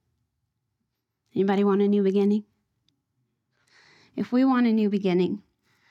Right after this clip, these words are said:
we have to start by fighting the desire to do what feels good in the moment,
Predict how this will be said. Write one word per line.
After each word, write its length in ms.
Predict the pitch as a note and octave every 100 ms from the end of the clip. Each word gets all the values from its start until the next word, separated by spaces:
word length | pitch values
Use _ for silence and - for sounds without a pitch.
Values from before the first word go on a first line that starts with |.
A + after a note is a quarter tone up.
| _ _
we 100 | A#3
have 160 | B3 B3
to 100 | C4
start 320 | - A#3+ A3+
by 140 | A#3
fighting 640 | G#3 - G#3+ A3+ B3+ C4+ B3+ _ _ _ _
the 80 | G#3+
desire 720 | G3+ F#3 G3 G3+ F3 E3 - _ _ _ _ _ _ _ _ _ -
to 140 | A3
do 600 | F#3 A3 B3 C#4 C#4 C4+ - _ _ _
what 160 | A3+ A#3
feels 360 | - G2+ G2 - _
good 460 | A3+ A3+ F3+ F3 F3+ - _ _ _ _ -
in 160 | G#3+
the 80 | G#3
moment, 880 | G3 F#3+ F#3+ G3 F#3 E3 - - -